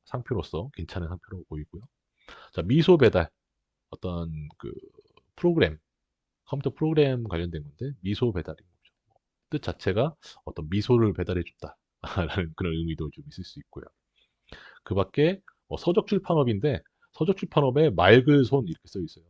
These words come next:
그러면, 어, 왠지, 어, 말과 글, 손, 약간 인쇄업에 관련된 그런 것을 암시할 수 있는 그런 단어들이죠. 그래서 이펙트 있게 말, 글, 손, 뭐, 이런 식으로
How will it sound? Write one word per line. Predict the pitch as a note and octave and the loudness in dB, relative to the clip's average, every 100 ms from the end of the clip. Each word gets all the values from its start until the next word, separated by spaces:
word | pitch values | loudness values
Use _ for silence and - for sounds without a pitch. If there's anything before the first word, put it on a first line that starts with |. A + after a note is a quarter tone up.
| _ | _
그러면, | E2 F#2 G2 G#2+ - - - - _ | _ _ _ _ -20 -20 -20 -20 _
어, | - C2 D#2+ - _ _ _ | -10 -8 -10 -14 _ _ _
왠지, | - A2+ B2+ A#2+ A2 D2+ | -2 0 2 0 -4 -4
어, | F2+ D#2+ | -10 -10
말과 | D2 F2 G2 G2+ F#2 | -4 -4 -2 -2 -2
글, | - F2 F2+ F#2+ A#2 _ | -2 -2 -2 -4 -8 _
손, | - F#2 D#2 | -12 -10 -12
약간 | - - | -14 -4
인쇄업에 | G#2 C#3 - D3+ B2+ | 0 2 6 6 6
관련된 | F#2+ F#2+ F2+ E2 C#3+ - | 4 2 0 -4 -6 -12
그런 | - F2 F2 | -8 -6 -4
것을 | D#2 D#2 | -4 -4
암시할 | F2+ G#2 G#2+ | -2 2 2
수 | F2+ F2+ | 2 -4
있는 | D#2 C#2+ - | -8 -10 -12
그런 | - E2 D2+ _ _ _ - - - | -8 -8 -10 _ _ _ -20 -20 -12
단어들이죠. | E2+ F#2 E2 D2 G2+ G#2 | -6 -4 -4 -8 -14 -16
그래서 | F2+ D#2+ | -18 -14
이펙트 | D#2+ - F#2 - | -12 -10 -10 -10
있게 | D#2 - A#2 | -10 -8 -8
말, | A2 D#2+ | -8 -10
글, | E2+ E2 D2 | -8 -8 -8
손, | D#2+ - _ | -12 -14 _
뭐, | _ | _
이런 | - D2+ | -20 -20
식으로 | - - C3+ | -18 -8 -8